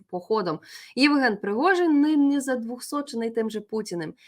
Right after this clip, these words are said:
Він настільки швидко зібрав свою валізку замість туалету, зібрав свою ядерну валізку і зникнув із Москви, що наздогнати його,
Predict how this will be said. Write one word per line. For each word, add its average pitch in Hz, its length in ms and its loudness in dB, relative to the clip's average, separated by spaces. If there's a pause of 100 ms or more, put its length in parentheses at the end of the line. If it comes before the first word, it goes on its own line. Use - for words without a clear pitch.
(140)
Він 392 180 8
настільки 392 440 0
швидко 247 720 -4
зібрав 240 420 -2
свою 247 260 -2
валізку 226 520 -2
замість 202 320 -6
туалету, 170 480 -4
зібрав 202 260 -6
свою 233 200 -4
ядерну 262 320 -2
валізку 269 440 -6 (140)
і 277 160 2
зникнув 226 720 0 (120)
із 165 160 -4
Москви, 160 440 -2 (340)
що 440 240 4
наздогнати 294 680 4
його, 190 240 2